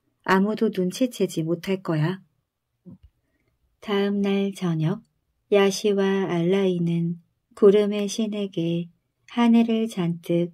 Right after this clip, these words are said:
가려달라고 부탁했어요. 그런 다음 예쁜 여자로 꾸미고 땅으로 내려갔습니다. 야시와 알라이는 숲길을 마음껏 걸어 다녔습니다.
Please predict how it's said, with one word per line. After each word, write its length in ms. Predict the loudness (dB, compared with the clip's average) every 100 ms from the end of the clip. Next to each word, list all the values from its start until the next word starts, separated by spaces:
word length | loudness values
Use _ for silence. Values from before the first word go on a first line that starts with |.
| -8
가려달라고 960 | -4 0 0 0 0 0 -2 -2 -4
부탁했어요. 960 | -4 -6 -4 -8 -6 -10 -4 -2 -2 -6 _ _ _ _ _ _ _ _ _ _ _
그런 400 | 0 2 2 2
다음 640 | 0 2 2 0 -2 -4 0
예쁜 480 | 2 2 0 -2 0
여자로 500 | -2 -2 -2 -2 -2
꾸미고 640 | -4 -2 -2 -4 -4 -4 -8 _ _ _ _ -2
땅으로 500 | 2 4 4 2 0
내려갔습니다. 1120 | 0 0 -2 -2 -6 -6 -6 -4 -2 -4 -6 _ _ _ _ _ _ _ _ _ _
야시와 520 | 0 2 2 0 0 2
알라이는 1000 | 0 0 0 0 0 -2 -2 0 -2 -6 _ _ _ _
숲길을 920 | -4 -4 -2 0 2 2 -2 -4 -6
마음껏 680 | -2 0 0 -4 -2 -2 -2 -10 -20 -20 _
걸어 300 | -2 2 2
다녔습니다. 960 | 2 -2 -2 -4 -4 -6 -4 -2 -2